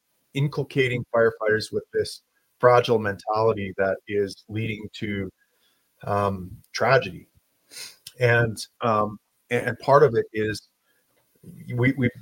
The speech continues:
society in general and our own culture builds firefighters up to be these larger than life characters who are heroic, who are,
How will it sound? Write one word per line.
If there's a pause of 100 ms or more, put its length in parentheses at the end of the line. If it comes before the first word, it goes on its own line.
(680)
society
in
general (140)
and (220)
our
own
culture
builds
firefighters
up
to
be
these
larger
than
life (100)
characters
who
are (320)
heroic, (140)
who (120)
are,